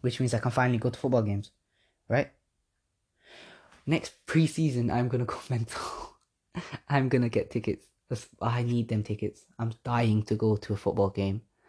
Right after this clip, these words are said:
I'm dying to go to an event with lots of people and, like, just chanting shit and just,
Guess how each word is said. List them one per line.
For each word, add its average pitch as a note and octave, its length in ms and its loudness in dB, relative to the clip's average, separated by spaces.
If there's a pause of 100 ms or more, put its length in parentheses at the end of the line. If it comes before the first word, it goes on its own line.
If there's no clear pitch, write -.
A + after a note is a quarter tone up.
(180)
I'm G2+ 160 0
dying A2+ 320 2
to A2+ 120 -4
go G#2+ 140 2
to - 160 -4
an G2+ 100 0
event G2+ 440 -2
with G2 120 -2
lots G2 280 -2
of G2 100 -4
people G2 460 0
and, F#2 180 -2
like, F#2 380 -4
just - 260 -10
chanting G2+ 380 -2
shit G2+ 400 -4 (720)
and A2 260 -2
just, - 240 -12